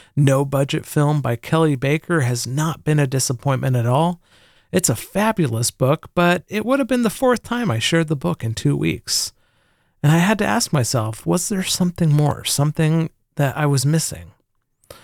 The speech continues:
So I walked into my office and chose to stare at the shelves. My eyes glanced at everything. A sampling of books in my field of vision included Ross Halfon's Metallica, the Black Album in Black and White,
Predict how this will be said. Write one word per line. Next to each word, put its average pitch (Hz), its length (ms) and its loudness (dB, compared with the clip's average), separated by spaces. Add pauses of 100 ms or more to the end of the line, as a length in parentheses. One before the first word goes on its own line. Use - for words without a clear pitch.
(240)
So - 180 2
I 180 80 2
walked 190 340 -2
into 220 140 0
my 220 180 -2
office 120 480 0
and 135 120 2
chose 190 480 -2
to 151 100 -2
stare 151 320 0
at 151 120 -2
the - 100 -2
shelves. - 720 -6 (720)
My 139 320 2
eyes 165 360 2
glanced 151 580 0
at 147 140 0
everything. 131 560 -4 (960)
A 165 100 -4
sampling 240 480 0
of 202 140 -4
books 196 300 -2
in 165 80 2
my 143 160 2
field 151 280 2
of 151 60 2
vision 143 280 2
included 151 520 2
Ross 156 360 0
Halfon's 139 680 0 (140)
Metallica, 147 760 2 (300)
the 151 120 2
Black 147 400 0
Album 139 360 4
in 123 140 2
Black 127 320 -2
and 123 120 2
White, 143 400 0